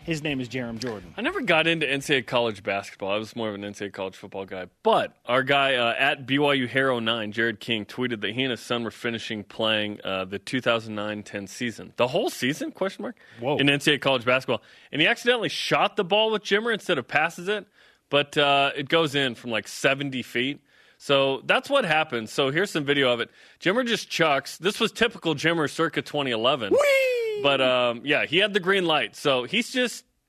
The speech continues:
Speaker 2: he's, it's against Utah. I really hope that's Marshall Henderson that got bumped off the spot. Uh, yeah.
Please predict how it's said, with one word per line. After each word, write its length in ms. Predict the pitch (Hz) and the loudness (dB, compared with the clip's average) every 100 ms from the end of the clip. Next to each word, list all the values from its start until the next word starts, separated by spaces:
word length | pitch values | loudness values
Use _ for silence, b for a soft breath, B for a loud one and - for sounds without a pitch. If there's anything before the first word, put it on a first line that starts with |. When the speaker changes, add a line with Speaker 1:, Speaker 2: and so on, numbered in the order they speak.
| _ | _
Speaker 2:
he's, 340 | 156 202 202 269 - B B | 0 0 0 -8 -12 B B
it's 160 | 185 | 0
against 340 | 202 233 311 - | 2 2 0 0
Utah. 520 | 240 277 143 127 175 _ b b b | 0 2 2 2 0 _ b b b
I 100 | - | 0
really 260 | 170 254 320 | 2 4 4
hope 160 | 254 254 | 4 2
that's 180 | 190 | 0
Marshall 400 | 156 160 208 170 | 2 0 2 -2
Henderson 540 | 135 143 156 131 127 117 | 0 0 0 -2 -4 -4
that 80 | 117 | -2
got 260 | 117 104 | -2 -2
bumped 240 | 120 117 113 | -2 0 0
off 160 | 107 | -2
the 80 | 104 | -6
spot. 380 | - 98 95 - _ b b b | -10 -4 -4 -6 _ b b b
Uh, 420 | 110 113 110 107 - | 0 2 4 0 -2
yeah. 280 | 120 98 | -2 -2